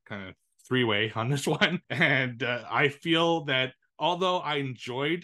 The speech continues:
the last act because it's fucking relentless and there's some great kills, I think seeing less was better, because when we actually see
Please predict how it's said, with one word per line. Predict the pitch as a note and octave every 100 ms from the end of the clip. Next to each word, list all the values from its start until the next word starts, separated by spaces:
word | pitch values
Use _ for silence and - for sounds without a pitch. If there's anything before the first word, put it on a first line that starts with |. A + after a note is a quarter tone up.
| F#3 E3+
the | E3
last | E3 F3 -
act | E3 E3+ F3 -
because | A2+ A#2 G#2+
it's | -
fucking | - B2 A#2
relentless | A2 F#2 G#2+ - B2+ -
and | A2
there's | G2+
some | G2+ G#2
great | A2 A2
kills, | - A2+ C#3 F#3 - -
I | B2
think | B2 - C#3+ D3+ C#3 - _
seeing | - - C#3 C3
less | A2 A#2 B2 -
was | A2+ G2+
better, | G#2+ A2+ B2 A#2+
because | A2 A#2 G#2
when | G#2+ A2
we | G#2+
actually | G#2+ - G2+
see | - G#2+ G#2+